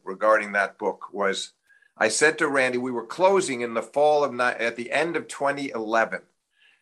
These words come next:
And I said, "Randy, wh-, you know, I knew we were gonna be proofing everything and looking it over. It was gonna have to close in early stages of, of twenty twelve." And I said, "Randy, what if we get a,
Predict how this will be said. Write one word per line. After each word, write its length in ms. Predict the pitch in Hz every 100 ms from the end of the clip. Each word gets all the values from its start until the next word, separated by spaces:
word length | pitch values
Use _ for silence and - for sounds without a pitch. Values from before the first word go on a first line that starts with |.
| _
And 160 | 120 127
I 80 | 127
said, 200 | 143 123
"Randy, 380 | 147 160 131
wh-, 320 | 120 120 120 127
you 140 | 127
know, 120 | 127
I 40 | 123
knew 160 | 156
we 120 | 165
were 200 | 160 143
gonna 120 | 135 123
be 100 | 123
proofing 520 | - 160 156 151 139
everything 380 | 127 123 127 120
and 100 | 117
looking 260 | 135 127
it 80 | 120
over. 260 | 120 120 120
It 20 |
was 120 | 113
gonna 260 | 127 127 110 - 117
have 140 | 127
to 60 | 135
close 460 | - 127 127 123
in 200 | 120 113 -
early 300 | 123 127 120
stages 560 | - 123 120 110 101
of, 140 | 104 98 _ _ _ _
of 180 | - 104
twenty 320 | - 117 110 107
twelve." 380 | 110 101 82
And 80 | 98
I 40 | 104
said, 200 | 120 110
"Randy, 260 | 139 127
what 260 | 107 143 208
if 120 | -
we 100 | 143
get 220 | 107 120
a, 120 | 104